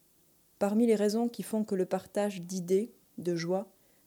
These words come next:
d'intensité de toutes sortes que fait exister une expérimentation communiste, ne prend pas facilement la forme de l'amour à plusieurs, il y aurait la cruauté dont la rencontre sexuelle peut être le terrain.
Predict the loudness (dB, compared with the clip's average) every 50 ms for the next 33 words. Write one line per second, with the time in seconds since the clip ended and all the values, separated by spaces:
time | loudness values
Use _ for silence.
0 | _ -4 -2 -2 0 0 -2 -2 -2 -4 0 0 2 2 2 0 -2 -4 -6 -6
1 | -4 -2 -2 -2 -2 -6 -12 -18 -16 -16 -6 -6 -4 -2 -2 -4 -4 -4 -4 -6
2 | -2 0 0 2 2 0 -2 -6 -6 -8 -6 -6 -4 -6 -4 -6 -4 -6 -4 -4
3 | -4 -4 -4 -4 -4 -4 -4 -4 -4 -6 -8 -10 -14 -16 -20 -20 _ _ _ _
4 | _ _ _ _ _ _ _ _ _ _ -4 -4 -4 -2 -2 -2 2 2 2 0
5 | 0 -2 -4 -2 -2 0 0 0 0 -2 -4 -6 -4 -4 -2 -2 -2 -2 -4 -2
6 | -2 0 0 0 0 -2 -4 -6 -6 -8 -10 -8 -4 -4 -4 -4 -4 -8 -14 _
7 | _ _ _ _ _ _ _ _ _ _ _ _ _ _ _ _ _ -4 2 6
8 | 6 8 8 8 8 8 4 4 0 0 2 2 2 2 0 0 2 0 0 -2
9 | -2 -2 -2 -6 -4 -4 -4 -4 -4 -6 -6 -6 -6 -6 -4 -2 -2 -2 -2 -2
10 | -4 -6 -4 -4 -4 -4 -4 -6 -6 -6 -4 -4 -4 -6 -4 -6 -8 -10